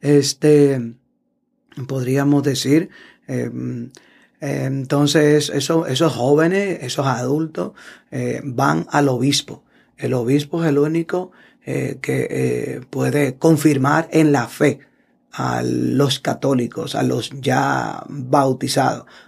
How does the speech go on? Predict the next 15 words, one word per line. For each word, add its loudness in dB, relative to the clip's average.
a -2
los 0
que -6
han -2
recibido 2
ya, 0
eh, -2
los -4
sa-, 0
otros -4
sacramentos -2
de 0
la -2
iniciación -4
cristiana. -2